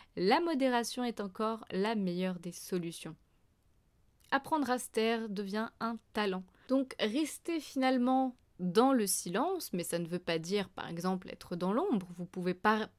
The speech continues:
parfaitement être dans la lumière. Alors quand je parle de lumière, je parle plutôt de, d'exposition publique cette fois. Vous pouvez parfaitement être dans la lumière, dans le silence. Toutefois, celui qui s'approche de plus en plus de la vraie lumière, c'est-à-dire de la lumière spirituelle,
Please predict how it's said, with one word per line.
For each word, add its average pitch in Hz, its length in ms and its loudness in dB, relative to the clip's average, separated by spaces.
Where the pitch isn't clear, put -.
parfaitement 226 720 0
être 175 320 -6
dans 170 140 -4
la 170 140 -2
lumière. 185 600 -2
Alors 156 240 -6
quand 170 140 -10
je - 100 -14
parle 175 220 -4
de 170 80 -6
lumière, 175 380 -2
je - 100 -14
parle 175 140 -8
plutôt 185 360 -2
de, 165 180 -4
d'exposition 202 800 0
publique 233 420 0
cette 208 220 -6
fois. 302 260 -4
Vous - 120 -20
pouvez 233 160 6
parfaitement 277 680 2
être 190 300 -2
dans 175 160 0
la 175 160 2
lumière, 185 800 2
dans 196 320 2
le 277 60 0
silence. - 760 -2
Toutefois, 330 460 4
celui 262 340 -2
qui 190 140 -8
s'approche 190 440 0
de 175 80 -4
plus 214 320 -4
en 180 80 0
plus 214 280 -4
de 165 80 -6
la 156 160 -2
vraie 160 360 2
lumière, 220 460 2
c'est-à-dire 175 440 -2
de 180 100 -6
la 165 100 -2
lumière 185 380 -2
spirituelle, 208 1000 -2